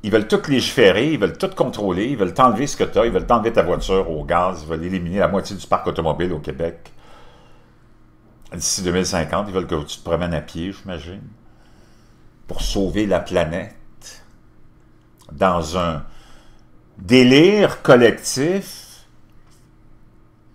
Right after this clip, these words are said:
C'est une nouvelle catégorie de scientifiques que j'appelle les hystérologues.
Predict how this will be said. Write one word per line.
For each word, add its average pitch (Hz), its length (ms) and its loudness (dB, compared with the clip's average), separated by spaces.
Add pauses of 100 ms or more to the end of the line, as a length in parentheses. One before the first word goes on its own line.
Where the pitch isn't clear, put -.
(880)
C'est - 160 0
une 151 60 4
nouvelle 247 180 12
catégorie 196 460 10
de - 60 -4
scientifiques 196 560 2
que 135 120 6
j'appelle 131 420 6
les 113 400 2
hystérologues. 98 1700 0